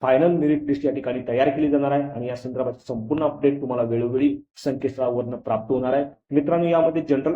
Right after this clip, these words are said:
ॲप्टिट्यूड आणि टेक्निकल ॲप्टिट्यूडचे प्रश्न तुम्हाला ऑनलाइन टेस्टसाठी विचारले जाणार आहे. यामध्ये जनरल, ओबीसी, ईडब्ल्यूएस कॅटेगरीच्या उमेदवारांना पस्तीस टक्के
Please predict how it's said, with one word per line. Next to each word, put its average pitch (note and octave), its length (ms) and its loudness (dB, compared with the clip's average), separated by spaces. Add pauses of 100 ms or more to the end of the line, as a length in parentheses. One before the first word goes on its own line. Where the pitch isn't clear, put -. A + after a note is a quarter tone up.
ॲप्टिट्यूड C#3+ 440 -2
आणि C3 200 -4
टेक्निकल D3 600 0
ॲप्टिट्यूडचे D3+ 720 -2
प्रश्न C#3+ 420 -2
तुम्हाला B2 260 0
ऑनलाइन B2+ 600 0
टेस्टसाठी D3 400 -2
विचारले C3 320 -2
जाणार B2+ 240 -2
आहे. A#2+ 160 2 (840)
यामध्ये F#3+ 680 4
जनरल, E3+ 320 2
ओबीसी, D#3 500 -4
ईडब्ल्यूएस D3 440 0
कॅटेगरीच्या C#3+ 480 0
उमेदवारांना C3 320 -2
पस्तीस - 540 -6
टक्के C3 280 -4